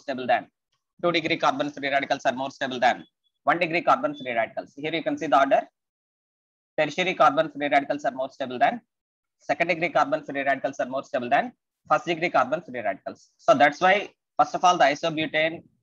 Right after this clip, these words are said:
in presence of sunlight is undergoing homolytic cleavage to give tertiary carbon free radical, that is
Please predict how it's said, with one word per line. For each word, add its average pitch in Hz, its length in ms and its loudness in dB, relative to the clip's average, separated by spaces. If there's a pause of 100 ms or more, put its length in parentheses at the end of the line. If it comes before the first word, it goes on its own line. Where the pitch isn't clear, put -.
(140)
in 147 120 -2
presence 151 240 2
of 147 120 0
sunlight 147 340 2
is 147 120 -4
undergoing 143 380 -2
homolytic 147 420 -2
cleavage 147 400 -6
to 139 60 -8
give 185 200 0 (520)
tertiary 190 440 0
carbon 160 440 2
free 131 140 -8
radical, 131 400 0 (160)
that 135 140 -2
is 156 160 -6